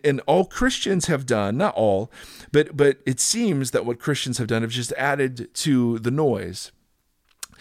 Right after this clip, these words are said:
Because A, we've forgotten our ultimate allegiance, and B, we've forgotten who the real enemy is. And so, eh, when you forget who the real enemy is, if, if, if you forget it's not flesh and blood,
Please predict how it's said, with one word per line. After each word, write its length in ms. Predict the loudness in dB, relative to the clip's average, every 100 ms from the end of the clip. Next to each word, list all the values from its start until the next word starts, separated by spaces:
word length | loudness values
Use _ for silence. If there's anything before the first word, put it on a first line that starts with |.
| -20 -8
Because 520 | -6 -2 0 2 0 -2
A, 160 | 0 2
we've 200 | 2 -2
forgotten 340 | -2 -2 -2
our 60 | -2
ultimate 340 | -2 -2 -2
allegiance, 420 | -2 -4 -6 -4
and 140 | -4 -4
B, 100 | -4
we've 180 | -4 -4
forgotten 320 | -2 -2 -2
who 60 | -4
the 100 | -2
real 180 | 0 0
enemy 280 | -2 -4
is. 580 | -4 -4 -4 -6 -12 -16 _ -20 -20 -20 -20 -4
And 200 | 0 0
so, 480 | 0 0 2 0 0 0
eh, 160 | -2 -2
when 200 | -2 0
you 80 | -2
forget 340 | -2 0 -2 -4
who 280 | -6 -2 -2
the 100 | 0
real 180 | 0 0
enemy 360 | 0 -2 -2
is, 200 | -2 -4
if, 220 | -6 -8 -2
if, 280 | -2 -2 -6 0
if 200 | 0 0
you 80 | -8
forget 380 | -6 0 2 2
it's 180 | 0
not 220 | -4 -6 -2
flesh 280 | -2 0
and 120 | -2 -2
blood, 340 | -4 -4